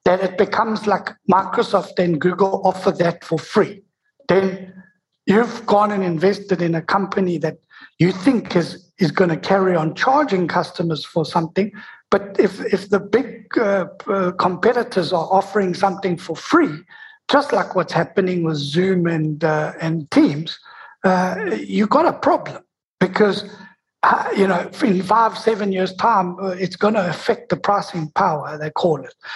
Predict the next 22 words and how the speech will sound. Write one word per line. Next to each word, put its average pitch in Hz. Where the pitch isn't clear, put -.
So, 277
but 254
the, 294
all 320
these 247
factors -
are -
all 240
focused -
and 175
condensed 160
into 156
that 156
one 196
price 165
to 147
sales 156
multiple. 151
And 190
it's -
dangerous 190
because 165